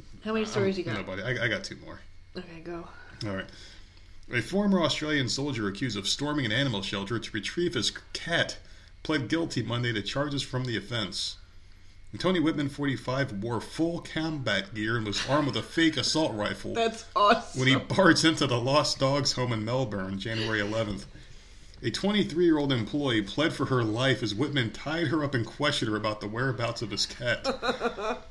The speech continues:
Speaker 2: Whitman told the employee to count to a hundred, and he left the shelter w-, without his cat.
Speaker 1: Without his cat?
Speaker 2: The police arrested him when he returned the next day looking for the cat.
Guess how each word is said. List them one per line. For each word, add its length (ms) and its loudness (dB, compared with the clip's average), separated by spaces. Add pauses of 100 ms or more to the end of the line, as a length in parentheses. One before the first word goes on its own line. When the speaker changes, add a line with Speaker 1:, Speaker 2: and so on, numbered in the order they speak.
(260)
Speaker 2:
Whitman 320 4
told 200 2
the 200 6
employee 320 4
to 80 2
count 300 4
to 120 4
a 60 0
hundred, 420 2
and 100 -2
he 60 -2
left 220 -2
the 80 2
shelter 340 0
w-, 200 -2
without 460 0
his 160 -2
cat. 360 -10 (160)
Speaker 1:
Without 240 -4
his 100 -6
cat? 400 -8 (180)
Speaker 2:
The 120 -10
police 320 2
arrested 320 0
him 160 2
when 80 0
he 80 2
returned 520 0
the 60 0
next 300 0
day 200 2
looking 280 -2
for 100 -6
the 100 -2
cat. 380 -4